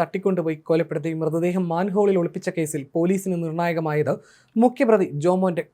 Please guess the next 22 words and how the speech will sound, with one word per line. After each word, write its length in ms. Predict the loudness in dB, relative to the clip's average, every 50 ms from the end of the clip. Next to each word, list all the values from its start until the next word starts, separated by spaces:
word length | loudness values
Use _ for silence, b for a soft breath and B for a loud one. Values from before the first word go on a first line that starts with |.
| _ -2
മൊബൈൽ 320 | 2 2 4 4 4 2 4
കോൾ 220 | 4 4 2 2 2
റെക്കോർഡ്. 320 | -4 -4 -4 -4 -4 -6 _ _ _ _ _ _ _ 2
കൊലപാതകത്തിന് 640 | 4 6 8 10 10 10 8 8 6 4 2 2
ശേഷം 400 | 4 4 4 4 2 -2 -2 0
ജോമോൻ 400 | 0 2 2 2 2 0 0 -2 -2 -4
തന്റെ 200 | -2 0 0 -2 -2 -2 2
ചില 160 | 2 2 2
സുഹൃത്തുക്കളിൽ 560 | 2 0 0 0 0 0 0 2 2 2 2
ചിലരെ 320 | 2 0 2 2 4 4 2
വിളിച്ച് 300 | 2 0 -2 -4 -8 -10 b b b b b b 6
താൻ 180 | 6 6 6 6
ദൃശ്യം 400 | 4 2 2 2 2 0 0 2
ഫോർ 200 | 4 4 4 4
നടത്തിയെന്ന് 480 | 2 0 -2 -2 -2 -2 -2 -2 -2 0 0
പറഞ്ഞതായി 420 | 0 0 2 0 0 0 0 0 -2 -2
പോലീസ് 320 | 0 0 0 0 -2 -2
അന്വേഷണത്തിൽ 460 | -4 -4 -4 -6 -6 -8 -6 -6 -6 -4 -2
കണ്ടെത്തി. 360 | -2 -2 -2 -4 -8 -10 -16 _ _ _ _ _ 4
ശബ്ദത്തിന്റെ 520 | 8 8 8 8 6 4 4 4 4 2 4 4
ആധികാരികത 640 | 4 4 6 8 8 8 8 8 8 6 6 4 2
സ്ഥിരീകരിക്കാൻ 540 | -2 -2 0 2 4 4 2 2 0 -2